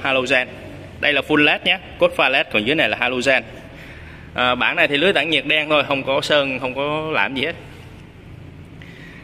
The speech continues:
Về động cơ thì, ờ, bản này sử dụng động cơ hai chấm không lít hút khí tự nhiên. À,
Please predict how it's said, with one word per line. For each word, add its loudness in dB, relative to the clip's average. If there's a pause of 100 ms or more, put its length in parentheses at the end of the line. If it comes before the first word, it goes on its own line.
(240)
Về 2
động 2
cơ 6
thì, 6
ờ, 6 (380)
bản 2
này 4
sử 2
dụng 4
động 4
cơ 4
hai 2
chấm -2
không 2
lít 6 (260)
hút 2
khí 2
tự 4
nhiên. 2 (1040)
À, 4